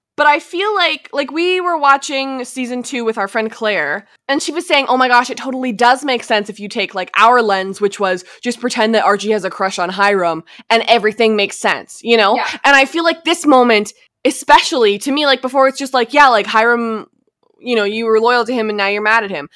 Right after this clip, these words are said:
Speaker 1: But if you, like, think of it in the lens where it's just like, Archie trusted him, you know, really liked him, thought he was, like, the coolest dude ever, and now,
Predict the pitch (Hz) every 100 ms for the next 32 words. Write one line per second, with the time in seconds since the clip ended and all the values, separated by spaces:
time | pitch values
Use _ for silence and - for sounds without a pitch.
0 | - - 254 277 294 269 233 - 359 415
1 | 262 233 247 240 294 349 269 254 240 269
2 | 262 240 226 226 285 - 285 262 _ _
3 | - 277 302 311 254 294 247 247 254 -
4 | - 240 208 202 208 - _ _ - 214
5 | 294 311 269 262 262 269 262 254 247 262
6 | 254 247 - 214 208 247 - 285 277 -
7 | 208 247 226 233 208 180 170 196 202 196
8 | 190 180 175 170